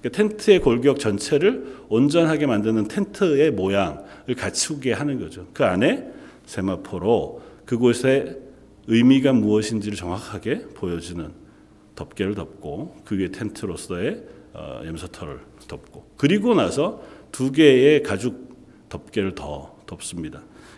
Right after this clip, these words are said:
그 안쪽에는 오늘 본문에 보면 뭐예요? 붉은 물들인 숫양의 가죽. 그러니까 세 번째가 붉은 물을 들인 숫양의 가죽으로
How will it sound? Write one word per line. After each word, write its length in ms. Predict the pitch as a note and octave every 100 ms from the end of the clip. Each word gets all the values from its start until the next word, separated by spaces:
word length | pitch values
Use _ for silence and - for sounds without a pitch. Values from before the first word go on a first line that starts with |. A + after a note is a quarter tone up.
| -
그 80 |
안쪽에는 720 | A2 B2+ C3 E3 D3+ C#3+ B2+ A2+
오늘 160 | A#2+
본문에 300 | A#2 A2+ A#2+
보면 220 | A2 G#2
뭐예요? 220 | F2 F#2+ - - -
붉은 280 | B2 C3+
물들인 760 | D#3+ D3 B2+ C3 A3+ C#4+ - -
숫양의 960 | - G#3 F3 - - F#2 F2+ G#2+ C#3
가죽. 360 | C#3+ E2+ - D3+ - - - - - - _
그러니까 180 | C3 B2
세 140 | B2+
번째가 680 | D3 F#3+ F#3+ F#3 D#3+ E3 G3+
붉은 560 | - C#3 D3+ F#3 E3+ G#2+
물을 280 | A2 C3+ C3+
들인 240 | A2 G#2+
숫양의 460 | A#2+ - D3+ C#3 C#3
가죽으로 800 | - F#2 A#2 C3 F2+ E2+ F#3+